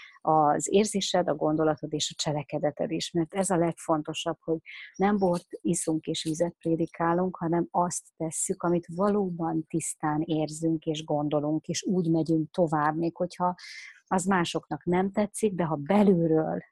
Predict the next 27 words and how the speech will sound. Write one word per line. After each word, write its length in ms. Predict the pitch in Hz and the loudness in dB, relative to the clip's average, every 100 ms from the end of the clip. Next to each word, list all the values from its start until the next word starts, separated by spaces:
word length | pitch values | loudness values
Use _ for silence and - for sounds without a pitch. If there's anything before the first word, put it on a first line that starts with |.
| _ | _
te 100 | 165 | -6
tisztában 680 | - 180 175 - 160 156 151 | -2 -2 -2 -2 0 0 -2
vagy 200 | 151 160 | -2 0
avval, 400 | 160 151 151 151 | 0 0 -2 0
hogy 140 | 151 | 0
neked 360 | 170 180 165 156 | -2 -2 -4 0
mik 220 | 160 - | 0 0
az 140 | 151 | 0
érték-, 480 | 151 143 - 151 147 _ | 0 -2 -2 -2 -2 _
ö, 420 | 262 160 156 151 165 - | -2 0 2 2 0 -2
értékek, 540 | 190 170 - 160 160 - | 2 2 2 -4 -4 -8
és 180 | 156 | -6
milyen 240 | 190 214 170 | -2 2 4
értékek 460 | 160 - 156 151 | 2 0 -6 -6
szerint 360 | - 180 165 156 | -6 -2 0 0
szeretnél 560 | - 175 160 - 160 156 | 0 -2 -2 -2 -2 0
haladni 520 | 160 156 151 160 156 | 0 0 0 0 0
előre, 500 | 147 156 151 185 247 - - - - - | 2 2 2 0 -2 -6 -18 -18 -18 -6
akkor 360 | - 170 185 160 | -4 0 2 2
bárki 540 | 147 196 220 226 220 | 2 0 0 -2 -2
ajánlkozik 720 | 202 175 170 160 - 156 170 - | 0 2 2 0 0 -2 -2 -4
az 160 | 143 | -4
úton, 380 | 156 - 151 151 | -4 -4 -4 -2
bárki 360 | 147 156 - 185 | -2 -2 -4 -4
kínál 460 | - 185 180 175 | 0 2 2 2
bármiféle 680 | 165 165 170 196 - 202 190 | 2 2 2 0 0 2 4
együttműködést, 840 | 175 180 - 170 - 165 165 165 | 4 0 0 0 0 2 2 2